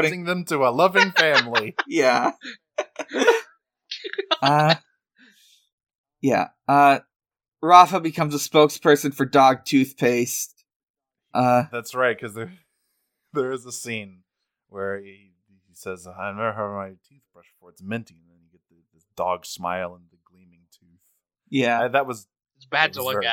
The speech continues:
Speaker 2: bad to look at.
Speaker 1: Uh, Bimini, Sebastian, and Delta get to be on a reality show. Uh.
Speaker 3: So you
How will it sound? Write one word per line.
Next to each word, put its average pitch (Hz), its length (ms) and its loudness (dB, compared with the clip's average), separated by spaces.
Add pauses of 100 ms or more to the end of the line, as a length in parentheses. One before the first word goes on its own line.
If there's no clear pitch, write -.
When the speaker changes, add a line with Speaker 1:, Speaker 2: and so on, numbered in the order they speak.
(100)
Speaker 2:
bad - 0 - (120)
to - 80 -20
look - 100 -20 (760)
at. 127 60 -2
Speaker 1:
Uh, 143 420 4 (840)
Bimini, 196 380 2
Sebastian, 165 640 4
and 143 160 -4
Delta 147 480 6
get 143 200 4
to 143 80 -6
be 139 160 4
on 131 160 6
a 127 80 2
reality 123 520 4
show. 123 640 0 (920)
Uh. 123 140 -4 (520)
Speaker 3:
So - 220 0
you 208 260 2